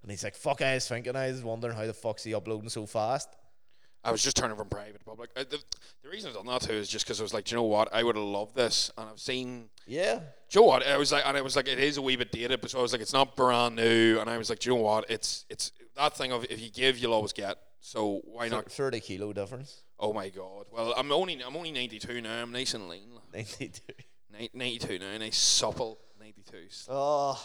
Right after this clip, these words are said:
Speaker 1: but we're here. We're here in Bangor anyway. Um, Tony made the, Tony made the drive up from Newry. Nearly took out the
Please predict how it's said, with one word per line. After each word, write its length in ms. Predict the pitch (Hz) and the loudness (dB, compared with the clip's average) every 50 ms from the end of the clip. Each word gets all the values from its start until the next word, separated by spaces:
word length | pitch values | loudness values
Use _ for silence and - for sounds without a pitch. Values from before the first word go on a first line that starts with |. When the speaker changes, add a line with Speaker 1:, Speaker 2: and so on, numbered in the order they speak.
| - - - | -12 -6 -4
Speaker 1:
but 120 | 143 135 | -4 -2
we're 100 | 143 147 | 0 -2
here. 280 | 135 160 160 185 196 180 | 0 2 4 6 6 6
We're 120 | 170 156 | 6 6
here 140 | 160 185 202 | 6 4 4
in 80 | 196 | 4
Bangor 400 | 147 143 127 120 127 131 135 135 127 | 4 4 4 4 2 2 2 2 2
anyway. 280 | 123 127 131 143 143 135 - - - - - | 2 2 2 0 0 -2 -6 -10 -14 -10 -4
Um, 240 | 131 123 120 117 113 | -2 0 0 0 -2
Tony 260 | - - 135 135 135 | -4 -4 -4 -2 -2
made 200 | 131 127 123 120 | 0 0 0 0
the, 200 | 123 120 110 110 113 - - - - - - - | 2 2 2 2 0 -4 -12 -20 -20 -20 -20 -14
Tony 220 | - 120 123 123 | -10 -8 -8 -6
made 140 | 117 117 107 104 | -6 -6 -4 -6
the 80 | 110 | -4
drive 320 | 92 110 104 104 104 95 101 | -2 -2 -2 -2 0 -2 -2
up 140 | 101 - | -4 -6
from 160 | - - 104 92 | -6 -10 -10 -8
Newry. 320 | 95 98 95 101 101 104 | -6 -4 -4 -2 -4 -4
Nearly 300 | 101 98 101 101 104 101 98 | -4 -4 -4 -4 -4 -6 -6
took 200 | - 110 92 - | -8 -10 -6 -4
out 220 | 98 98 95 98 - | -4 -6 -6 -6 -8
the 300 | 95 92 90 87 87 | -6 -6 -6 -6 -8